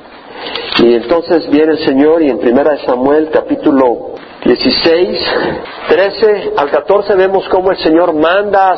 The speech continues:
Samuel a ungir a David, a un nuevo rey. Y tomó el corno de aceite, lo ungió en medio de sus hermanos, y el Espíritu de Jehová vino poderosamente sobre David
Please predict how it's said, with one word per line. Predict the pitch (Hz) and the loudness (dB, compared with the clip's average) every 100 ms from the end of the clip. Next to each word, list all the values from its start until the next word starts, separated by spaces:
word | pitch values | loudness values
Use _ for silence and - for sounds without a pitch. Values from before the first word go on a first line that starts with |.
| - | -2
Samuel | 165 160 175 180 | -2 2 2 4
a | 170 | 4
ungir | 156 131 - 165 170 | 2 0 2 2 4
a | 160 | 2
David, | 139 147 180 131 | 2 2 2 2
a | 120 | 2
un | 139 147 | 2 2
nuevo | 151 165 175 | 2 2 2
rey. | 151 180 202 160 101 - - - - - - - - - 453 - | 2 2 2 2 -2 -6 -8 -10 -14 -18 -18 -16 -12 -8 -8 0
Y | 311 | 0
tomó | - 185 214 | 0 0 0
el | 220 | 0
corno | 208 208 208 202 | 0 2 2 2
de | 196 | 2
aceite, | 165 - 208 214 214 190 | 0 0 2 2 2 2
lo | 180 | 2
ungió | 156 180 190 | 2 2 2
en | |
medio | 196 190 185 | 4 4 4
de | |
sus | 185 160 | 2 0
hermanos, | 156 156 180 202 220 | 0 0 0 0 0
y | |
el | 160 | 0
Espíritu | 147 - 190 208 | 0 2 2 2
de | 180 | 2
Jehová | 151 160 175 | 4 4 2
vino | 190 190 180 | 2 0 0
poderosamente | 170 160 180 185 170 180 180 | 2 2 0 -2 0 2 0
sobre | 160 160 160 | 0 2 2
David | 143 135 190 277 | 2 0 2 2